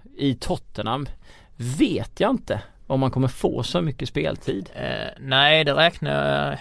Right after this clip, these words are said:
Speaker 2: det tror jag absolut inte han kommer få, men alltså det känns ändå som ett, ett klokt val att ha
Speaker 1: Ja,
Speaker 2: som
Speaker 1: det är
Speaker 2: en backup. Alltså
Speaker 1: ja,
Speaker 2: nu när de
Speaker 1: absolut.
Speaker 2: ska ut och spela i, satsa på Champions League, det är ju inte som tidigare när de varit i Europa att de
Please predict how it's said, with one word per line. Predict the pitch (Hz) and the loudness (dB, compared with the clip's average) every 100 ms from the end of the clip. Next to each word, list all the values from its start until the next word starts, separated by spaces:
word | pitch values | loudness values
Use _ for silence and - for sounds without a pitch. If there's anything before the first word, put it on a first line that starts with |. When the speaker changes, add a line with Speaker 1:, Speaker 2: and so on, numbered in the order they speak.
| - | -6
Speaker 2:
det | 131 | -6
tror | - 151 | -2 0
jag | 151 | 0
absolut | 147 - 143 127 | -2 -4 -6 -6
inte | 135 131 | -4 -4
han | 131 | -4
kommer | 131 | -4
få, | 127 131 120 | -2 -2 0
men | 123 127 | 0 0
alltså | 127 123 131 | 0 0 -2
det | 127 | -2
känns | 135 127 | -2 -2
ändå | 135 131 | -2 -2
som | 135 | -2
ett, | 127 - | -4 -4
ett | 127 135 127 - - | -2 -2 -2 -8 -14
klokt | - 139 127 - - | -2 -2 -2 -6 -8
val | 135 131 127 | -2 0 0
att | 127 - | -2 -2
ha | 131 | -2
Speaker 1:
Ja, | |
Speaker 2:
som | 110 | 0
Speaker 1:
det | 110 | 0
är | |
Speaker 2:
en | 113 | 2
backup. | 135 127 - 127 | 4 2 0 -6
Alltså | 135 117 | -4 2
Speaker 1:
ja, | 123 | 4
Speaker 2:
nu | 127 | 6
när | 127 | 6
de | |
Speaker 1:
absolut. | 127 139 | 2 0
Speaker 2:
ska | 139 | 0
ut | 123 120 | 0 -2
och | |
spela | - 127 127 127 | -4 -2 0 0
i, | 123 123 131 | 0 -2 -4
satsa | - 131 127 123 | -2 0 0 -4
på | 117 | -6
Champions | - 127 127 - | -4 -6 -6 -4
League, | 131 123 | -4 -2
det | |
är | |
ju | 127 | -4
inte | 127 | -6
som | - 127 123 123 - - | -6 -6 -6 -8 -16 -8
tidigare | - 147 139 127 | 4 4 4 2
när | |
de | 123 | 0
varit | 123 - | -2 -2
i | |
Europa | 131 131 123 - 131 | -2 0 -2 -4 -6
att | 131 | -6
de | 127 | -8